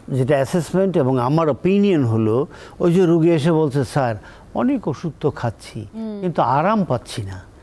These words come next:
Speaker 1: তা আরাম পাবে কিভাবে? আরাম ভিতরে তো কষ্ট, ভিতরের মাসল এবং মাসল গ্রুপে কষ্ট।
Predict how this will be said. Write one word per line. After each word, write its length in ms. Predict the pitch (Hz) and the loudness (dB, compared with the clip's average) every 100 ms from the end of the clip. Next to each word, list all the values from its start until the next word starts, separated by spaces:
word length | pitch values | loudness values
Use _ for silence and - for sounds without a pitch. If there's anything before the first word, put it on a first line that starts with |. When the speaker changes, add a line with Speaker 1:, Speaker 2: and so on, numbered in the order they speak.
| - | -2
Speaker 1:
তা 100 | 220 | 0
আরাম 340 | 202 208 196 - | 2 2 0 0
পাবে 300 | 185 185 202 | 0 2 0
কিভাবে? 520 | 151 135 117 104 107 - - - - - - - - - - - | 0 0 0 -2 -6 -10 -20 -20 -20 -20 -20 -20 -20 -20 -16 -2
আরাম 420 | 131 165 202 196 | 0 2 2 2
ভিতরে 400 | 131 160 220 226 | 2 2 2 2
তো 200 | 190 214 | 2 0
কষ্ট, 340 | - 214 - 160 | 0 -2 -2 -2
ভিতরের 640 | 104 127 151 185 202 208 208 - - - - - | 0 0 2 2 2 0 -2 -14 -18 -16 -8 0
মাসল 540 | 156 156 170 190 214 | 4 4 4 4 4
এবং 240 | 196 180 160 | 4 2 2
মাসল 320 | 151 127 175 | 0 0 0
গ্রুপে 340 | 127 180 170 185 | 2 2 0 0
কষ্ট। 360 | 220 - - | -2 -4 -8